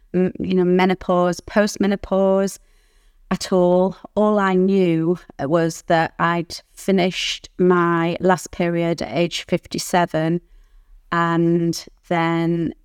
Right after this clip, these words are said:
in twenty, December twenty twenty, um, was feeling horrendously unwell, and I wasn't aware of, you know, the reason why.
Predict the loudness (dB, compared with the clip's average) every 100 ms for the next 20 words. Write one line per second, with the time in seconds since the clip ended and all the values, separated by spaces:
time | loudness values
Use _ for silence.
0 | _ -2 0 0 0 0 0 0 0 -6
1 | -8 0 2 2 0 0 0 0 -4 -8
2 | 0 2 0 -2 -6 -2 -4 -6 _ _
3 | _ _ _ -4 0 0 0 -4 -6 0
4 | 2 2 2 2 0 -4 -6 -2 2 2
5 | 2 -2 -2 0 0 0 4 4 4 0
6 | -4 -2 2 0 0 0 0 0 0 0
7 | -2 0 2 2 0 -2 -10 _ _ -20
8 | -20 -20 -6 0 0 0 0 0 0 0
9 | 0 0 0 0 -2